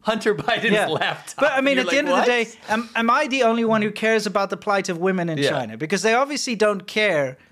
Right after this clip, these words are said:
Speaker 2: that women are being abused in China. They
Speaker 1: Sure.
Speaker 2: only care about America's abused women.
Speaker 1: Yeah, yeah.
Speaker 2: And I mean, fine. If you don't care about China, you don't care about Chinese people, and you only
Speaker 1: Right.
Speaker 2: care about America, you do that. But don't try to dissuade me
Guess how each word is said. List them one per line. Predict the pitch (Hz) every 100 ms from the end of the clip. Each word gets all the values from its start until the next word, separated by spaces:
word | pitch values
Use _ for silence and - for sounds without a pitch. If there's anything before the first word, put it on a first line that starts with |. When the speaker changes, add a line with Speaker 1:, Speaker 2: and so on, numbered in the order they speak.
| _
Speaker 2:
that | 147
women | 156 180 156
are |
being | 143 156
abused | 127 165 165
in | 143
China. | 135 143
They | 139
Speaker 1:
Sure. | 127
Speaker 2:
only | 226 247 262
care | - 226
about | 202 185
America's | 160 156 170 180 175 151
abused | 131 131 117
women. | 110 110 98
Speaker 1:
Yeah, | 117 87 -
yeah. | 113 107
Speaker 2:
And | 208
I |
mean, | 240 233 220 -
fine. | - 233 185 131 -
If | 180
you | 233
don't | 240 269
care | 233 240
about | 226 202 190
China, | 185 185 175
you | 170
don't | 165 202
care | 202 202
about | 190 180
Chinese | 185 170 160 147
people, | - 170 147 127 127 -
and | 123
you | 147
only | 151 180
Speaker 1:
Right. | 190
Speaker 2:
care | 196
about | 180 165 151
America, | 143 147 147 143
you | 156 214
do | 185 196
that. | 175 139
But | -
don't | 175 226 240
try | 262
to | 247
dissuade | 220 208 - 202 190
me | 196 196 113